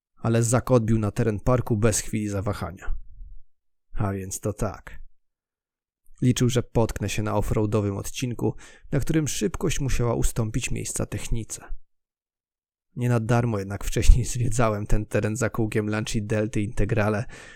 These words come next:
Mitsubishi Lancera Evo i terenówki.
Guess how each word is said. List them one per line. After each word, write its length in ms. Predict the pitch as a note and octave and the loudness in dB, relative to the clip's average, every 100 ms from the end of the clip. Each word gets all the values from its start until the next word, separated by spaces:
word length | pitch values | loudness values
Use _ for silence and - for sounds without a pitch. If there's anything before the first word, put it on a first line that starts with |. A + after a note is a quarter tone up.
| - | -8
Mitsubishi 520 | C3+ B2 - A2+ - A#2 | -2 0 0 0 2 0
Lancera 440 | G#2 - G2 G2+ | 0 0 2 2
Evo 340 | G#2 G#2+ G#2 | 2 2 0
i 120 | G2 G2+ | -4 -4
terenówki. 720 | G2 G2 G2+ F#2 - - | -4 -2 -6 -6 -6 -6